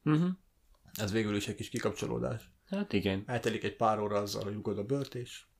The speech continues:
Speaker 1: Mhm.
Speaker 2: nincsen semmi bajod, aztán hazamész, és minden a nyakadba hullik, hogy jaj, basszus, ezt elfelejtettem
Speaker 1: Igen.
Speaker 2: megcsinálni. <laughs> Ez egy, ez egy kicsit olyan, mint amikor sulizol,
Speaker 1: Mhm.
Speaker 2: hazaérkezel a,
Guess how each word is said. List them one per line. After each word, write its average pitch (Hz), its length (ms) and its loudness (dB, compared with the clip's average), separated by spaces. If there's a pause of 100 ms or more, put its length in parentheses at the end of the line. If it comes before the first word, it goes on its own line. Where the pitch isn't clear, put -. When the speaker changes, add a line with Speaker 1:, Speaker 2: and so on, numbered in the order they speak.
(180)
Speaker 1:
Mhm. 120 240 -2
Speaker 2:
nincsen 110 320 2
semmi 110 260 0
bajod, 117 280 6
aztán 113 240 0
hazamész, 107 380 0
és 104 80 -4
minden 107 220 -2
a - 20 -6
nyakadba 107 320 -4
hullik, 104 260 -2
hogy 117 160 -8 (400)
jaj, 190 480 10 (120)
basszus, 139 400 4
ezt - 140 0
elfelejtettem 101 680 0
Speaker 1:
Igen. 107 120 4
Speaker 2:
megcsinálni. 120 600 8 (640)
<laughs> - 640 -8
Ez 147 120 6
egy, 160 280 4
ez 147 100 6
egy 151 80 8
kicsit - 300 2
olyan, 135 220 10
mint 107 200 0
amikor 107 360 4
sulizol, 131 480 8 (680)
Speaker 1:
Mhm. - 100 2
Speaker 2:
hazaérkezel 104 600 2
a, 101 240 -8